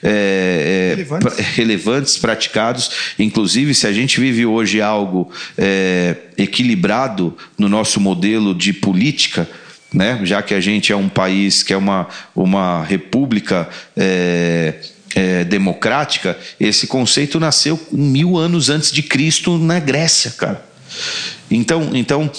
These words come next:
Speaker 1: então o pau tá como, e que que esses caras, vai todo mundo pro inferno? Não, eu acho que não. Mas a, a história tá lá.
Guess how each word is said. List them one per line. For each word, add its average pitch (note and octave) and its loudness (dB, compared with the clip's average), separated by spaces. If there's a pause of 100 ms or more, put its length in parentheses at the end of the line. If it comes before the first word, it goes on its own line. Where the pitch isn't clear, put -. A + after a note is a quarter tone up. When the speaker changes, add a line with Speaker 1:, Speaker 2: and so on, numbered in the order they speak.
(300)
Speaker 1:
então E3 0
o D#3+ 0
pau D#3 -2
tá F3 -2
como, E3+ -2
e C3 2
que B2+ -2
que G3 0
esses - 2
caras, A2+ 0
vai A#2 0
todo E3 0
mundo C#3 2
pro - 0
inferno? G2 0 (400)
Não, F#3+ 0 (640)
eu D#3+ 2
acho F#3+ 2
que - 0
não. D#3+ 0 (760)
Mas B2+ 2
a, A#2+ 2 (200)
a A2+ 2
história A#2+ 0
tá F3 0
lá. A2 -2